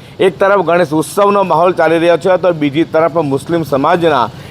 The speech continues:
ઈદે મિલાદ દુન્નબીનો પણ અત્યારે તહેવાર ચાલી રહ્યો છે. અત્યારે નવાબની ચાલ વિસ્તારની અંદર ખૂબ જ સરસ રોશની ચારો તરફ કરવામાં આવી છે, રંગબેરંગી લ-, લાઇટોની રોશની. અહીંયા દોઢ વાગે પણ ભાઈઓ છે, આપણે તેમને મળીએ તો શું કહેવા માગે છે. જી નમસ્કાર, આપનું નામ?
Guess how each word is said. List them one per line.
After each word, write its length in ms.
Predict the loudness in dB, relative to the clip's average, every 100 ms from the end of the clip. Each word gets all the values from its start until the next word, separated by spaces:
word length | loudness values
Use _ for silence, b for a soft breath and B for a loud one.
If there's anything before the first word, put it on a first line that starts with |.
| -2
ઈદે 280 | 2 4 2
મિલાદ 520 | 0 2 2 2 0
દુન્નબીનો 500 | -2 -2 -2 -2 0
પણ 200 | 0 -2
અત્યારે 340 | 0 2 0
તહેવાર 340 | 0 0 2 0
ચાલી 240 | 0 0
રહ્યો 180 | 0 0
છે. 280 | 2 0 0 B B
અત્યારે 440 | -4 0 2 2 2
નવાબની 460 | 2 2 2 -2
ચાલ 240 | -2 0 0
વિસ્તારની 360 | 0 -2 0
અંદર 240 | 0 -2 -2
ખૂબ 320 | 0 2 2
જ 200 | 2 -4 -8 -20 -6
સરસ 320 | 0 0 0
રોશની 520 | 0 0 0 0 0 0
ચારો 300 | 2 2 2
તરફ 440 | 0 -2 -2 -2
કરવામાં 380 | 2 2 2 2
આવી 100 | 2
છે, 120 | 2
રંગબેરંગી 640 | 0 0 0 0 0 0
લ-, 340 | 2 2 2 2
લાઇટોની 480 | 2 0 0 -2 0
રોશની. 400 | 0 0 -4 -4 B B -4
અહીંયા 380 | 0 2 2 0
દોઢ 260 | 0 2
વાગે 220 | 2 2 0
પણ 200 | 0 -2
ભાઈઓ 360 | 0 2 2
છે, 160 | 0 0
આપણે 300 | 0 0 -2
તેમને 320 | 0 0 2
મળીએ 280 | 2 2 0
તો 200 | 2 0
શું 220 | 0 -2
કહેવા 180 | 2 2
માગે 300 | 0 -2 -4
છે. 400 | -8 -16 -18 -6
જી 80 | -2
નમસ્કાર, 380 | -2 -2 -2
આપનું 240 | -2 -4 -2
નામ? 280 | 0 0